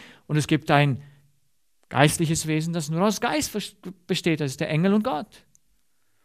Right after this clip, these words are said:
Aber wie das ist, können wir uns ja nicht vorstellen. Aber im Menschen und im Tier können wir sehen,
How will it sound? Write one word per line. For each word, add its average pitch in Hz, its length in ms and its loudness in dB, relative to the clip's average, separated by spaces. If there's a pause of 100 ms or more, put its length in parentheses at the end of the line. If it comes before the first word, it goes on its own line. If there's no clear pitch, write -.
(260)
Aber 123 200 -4
wie 185 120 2
das 220 220 2
ist, - 400 -6 (760)
können 147 180 -2
wir 170 40 0
uns 160 80 0
ja 180 80 2
nicht - 300 0 (160)
vorstellen. 240 600 -4 (680)
Aber 175 200 2
im 165 180 6
Menschen 226 260 2
und 240 60 2
im 202 160 2
Tier 175 260 4
können 208 240 0
wir 214 80 2
sehen, 156 420 0